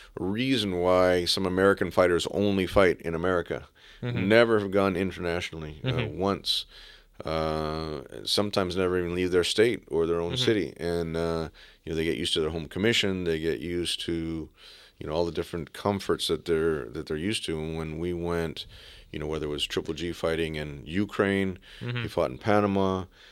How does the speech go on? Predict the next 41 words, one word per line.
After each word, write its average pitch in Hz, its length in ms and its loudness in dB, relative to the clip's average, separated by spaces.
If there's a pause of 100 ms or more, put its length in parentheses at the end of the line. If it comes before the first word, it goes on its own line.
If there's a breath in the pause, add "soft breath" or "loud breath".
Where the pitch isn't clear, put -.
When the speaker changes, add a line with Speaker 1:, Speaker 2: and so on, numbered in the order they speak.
(180 soft breath)
Speaker 1:
he 85 140 -8
fought 80 320 -2
in 76 240 -10
Monaco 98 760 6 (380 loud breath)
three 95 260 0
times. 87 480 -2
Speaker 2:
There's 143 200 4
always 156 200 8
these 127 160 -2
externalities 120 800 4
that 107 180 -4
you 113 80 -4
don't 113 240 0
have, 110 380 -4
you 110 100 -10
know, 113 160 -4
any 113 200 -6
knowledge 113 400 -4
about, 104 300 -2
and 90 80 -2
Speaker 1:
You 101 60 2
Speaker 2:
there's 107 160 6
Speaker 1:
don't 117 120 6
Speaker 2:
always 123 140 6
Speaker 1:
know 110 60 6
Speaker 2:
some - 100 4
Speaker 1:
what, 92 100 4
Speaker 2:
unexpected 101 420 6
Speaker 1:
what's 98 100 2
Speaker 2:
things 117 140 4
Speaker 1:
happening 98 80 2
Speaker 2:
can 110 80 2
Speaker 1:
with 110 80 -4
the - 60 2
Speaker 2:
happen, 110 240 8
Speaker 1:
local 110 40 2
Speaker 2:
yeah. 113 120 6
Speaker 1:
commissions, 98 640 2
with 80 380 0
the 78 320 -2
officials. 98 880 2